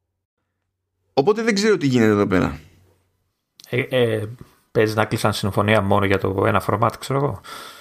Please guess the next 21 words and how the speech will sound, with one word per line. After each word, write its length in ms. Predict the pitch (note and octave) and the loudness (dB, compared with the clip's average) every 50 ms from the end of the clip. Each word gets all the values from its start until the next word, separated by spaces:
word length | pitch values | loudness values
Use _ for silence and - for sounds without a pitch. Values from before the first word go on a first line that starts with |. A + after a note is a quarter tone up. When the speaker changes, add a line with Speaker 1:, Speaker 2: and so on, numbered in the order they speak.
| - _ _ _ _ _ _ _ _ _ _ | -20 _ _ _ _ _ _ _ _ _ _
Speaker 1:
Όλα 420 | _ - G#2+ B2 C#3 C3 A2 G2+ G2+ | _ -2 2 2 2 4 4 2 2
είναι 260 | G#2+ G#2+ G#2+ G2+ G#2 | 2 2 2 2 2
πιθανά 380 | G2+ A2+ G#2+ G#2 G2+ G2+ G2+ G2+ | 2 2 2 2 2 2 4 2
όταν 260 | G2+ G2 G#2 G#2+ G#2 | 2 2 2 2 2
μπαίνεις 180 | G#2+ A2 G#2 | 2 2 2
στη 80 | G2+ G#2+ | 2 2
διαδικασία 340 | G#2 G#2 G2 G#2 G2+ A#2 A2 | 2 2 2 2 2 2 2
να 100 | G#2 G2+ | 2 2
κάνεις 220 | G2+ G#2 G#2+ G#2 | 2 2 2 2
μια 120 | A2 G#2+ G2+ | 2 0 0
συμφωνία. 680 | G2 G#2 G2+ G2 G2 G2+ F#2+ F#2+ F2+ E2 D2 E2+ - - - | 0 0 0 0 0 2 2 2 2 0 -2 -6 -10 -16 -8
Αλλά 640 | - - A2 A2 G#2+ A2 A2 G#2+ G#2 G2+ G2+ G2+ - - _ _ _ _ _ - - _ _ _ _ _ _ _ _ _ _ _ _ _ _ _ _ _ _ | -2 0 2 4 4 4 4 2 2 0 -2 -8 -18 -20 _ _ _ _ _ -20 -20 _ _ _ _ _ _ _ _ _ _ _ _ _ _ _ _ _ _
αυτό 380 | A#2+ A2+ G#2 - - F3 E3+ | 0 0 0 0 0 0 0
τώρα, 240 | E3+ D3 D3 D3 C#3+ | 2 2 2 4 2
αυτή 160 | C#3 - D#3 | 2 2 2
η 40 | D#3+ | 2
αναντιστοιχεία, 880 | D#3 D3 C#3 A2+ A2 G#2+ - G2+ - - G#2+ G#2+ A2+ C#3+ E3+ - - - _ _ _ _ _ _ _ _ _ _ _ _ _ | 2 2 2 0 0 -2 -2 -2 0 2 2 2 2 2 0 -4 -8 -16 _ _ _ _ _ _ _ _ _ _ _ _ _
περισσότερο 540 | - C3+ B2+ B2+ B2+ - F#3 D#3+ D3+ C#3 A#2+ | 0 2 2 2 2 0 2 2 4 4 4
μπερδεύει 640 | A2 A2 G2+ G2+ F#2+ A2+ A2+ A2+ C3 E3+ G3+ A#3 - - - _ _ _ _ _ _ _ _ _ | 4 2 2 2 2 0 0 2 2 0 -2 -2 -4 -8 -20 _ _ _ _ _ _ _ _ _
παρά 240 | - D3 D#3+ E3+ | 0 2 2 2
διευκολύνει. 640 | D#3 D3 B2 A2 - G2 F#2 F2 E2+ C#2+ A#1 C#2+ | 2 2 0 0 0 0 0 0 -2 -4 -8 -10